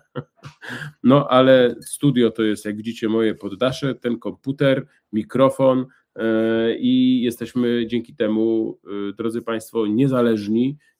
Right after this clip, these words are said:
nie ma żadnych nacisków, a tą niezależność gwarantują nam i stabilizację finansową nasi widzowie. To jest po prostu takie proste.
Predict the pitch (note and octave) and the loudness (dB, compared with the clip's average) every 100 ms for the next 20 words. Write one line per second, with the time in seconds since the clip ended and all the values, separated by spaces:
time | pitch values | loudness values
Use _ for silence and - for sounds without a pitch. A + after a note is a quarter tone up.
0 | A2+ A#2+ B2 B2 A#2+ A#2 A#2+ A2+ - G#2+ | -2 0 0 -2 -4 -4 -4 -6 -8 -12
1 | - C#3+ D3 - A2+ A#2 A#2+ _ _ - | -6 -6 -6 -6 -2 -2 -4 _ _ -2
2 | B2 B2 A#2 A2 A2 B2+ A2+ A#2 A#2 A2+ | 0 0 0 -2 0 -2 -4 -2 -2 -2
3 | A2+ A2 G#2+ G#2+ A#2+ A2+ A2+ A2+ A2 A2 | 0 0 0 -2 -2 -4 -6 -6 -4 -6
4 | G#2 A#2 A#2 A#2 A2+ A2 A#2 A2+ A2+ C3+ | -6 -10 -6 -6 -6 -6 -4 -4 -8 -8
5 | C#3 F3+ C#3+ - _ - D#3+ D#3 E3 E3+ | -8 -6 -6 -8 _ -8 -6 -6 -6 -6
6 | D3+ D#3+ D3+ D#3 D#3 D3+ - | -6 -8 -4 -4 -2 -4 -4